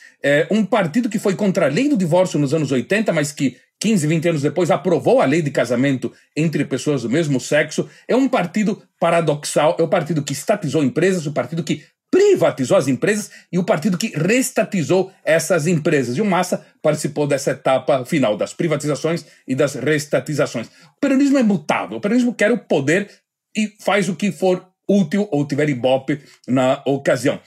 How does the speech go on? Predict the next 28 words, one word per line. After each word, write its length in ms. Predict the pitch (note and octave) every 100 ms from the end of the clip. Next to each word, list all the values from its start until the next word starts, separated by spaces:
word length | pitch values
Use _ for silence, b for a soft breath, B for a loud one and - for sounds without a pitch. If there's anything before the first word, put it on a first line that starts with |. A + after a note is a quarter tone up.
| b -
Massa 320 | A3 D4+ D#4+
vem 260 | C#3 A3+ C#4+
de 120 | C#3
um 80 | B2
partido 420 | A#2 - B2+ A#2
neoliberal, 560 | A2 A2+ A2 G#2 D#3 D#3
que 80 |
era 100 | G#2
o 100 | A2+
C 200 | B2 D3+
D, 240 | A2+ D#3+ C4 B B -
depois 320 | D3+ D#3 F3
entrou 420 | E3+ C#3 G3 C#4
no 120 | C4 D#3
peronismo, 640 | E3+ C3+ B2+ D3+ D3+ D3+ b b -
foi 160 | C#3+
chefe 400 | B2+ - F3+ -
da 140 | C#3 -
presidência 720 | D#3 C#3+ B2+ D3+ F3+ D#3+ A2+
no 240 | A#2 A2+
governo 580 | G2+ G2 C3 B2 A2 G#2+
de 120 | G#2
Eduardo 440 | G2+ G#2+ D3+ B2 G#2+
Dualde, 420 | B2+ F3 F3+ E3+ B B -
foi 160 | E3 C3+
chefe 300 | - G3 D3+
de 80 |
gabinete 720 | C3 B2 A#2+ C#3 C3+ C3 B2